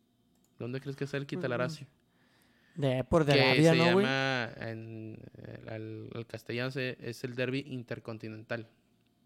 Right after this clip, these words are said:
Speaker 2: Sí, es entre África y Europa, ¿no,
Speaker 1: Es entre
Speaker 2: güey?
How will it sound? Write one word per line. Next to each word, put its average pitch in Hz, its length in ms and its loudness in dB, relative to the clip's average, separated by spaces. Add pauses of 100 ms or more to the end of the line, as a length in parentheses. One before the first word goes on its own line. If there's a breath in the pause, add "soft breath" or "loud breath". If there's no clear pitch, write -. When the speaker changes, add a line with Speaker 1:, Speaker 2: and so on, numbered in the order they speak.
(1000)
Speaker 2:
Sí, 175 200 2
es 175 200 6
entre 160 360 4
África 160 440 2
y 147 180 2
Europa, 139 420 2
¿no, 147 140 4
Speaker 1:
Es 160 60 4
entre 156 340 6
Speaker 2:
güey? 147 60 4